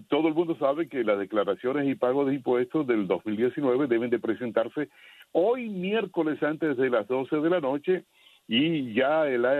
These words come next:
R S ha dejado saber muy bien claro de que no habrán extensiones con excepción de los militares que viven en el extranjero. Y hoy, tal y como tú decías, Andreina, nos levantamos con la noticia de los viajeros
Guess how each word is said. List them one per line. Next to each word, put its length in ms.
R 140
S 120
ha 80
dejado 500
saber 420
muy 220
bien 280
claro 400
de 140
que 140
no 240
habrán 300
extensiones 680
con 220
excepción 680
de 80
los 160
militares 640
que 140
viven 540
en 180
el 140
extranjero. 1000
Y 180
hoy, 280
tal 200
y 40
como 220
tú 180
decías, 340
Andreina, 440
nos 160
levantamos 560
con 140
la 80
noticia 680
de 400
los 180
viajeros 520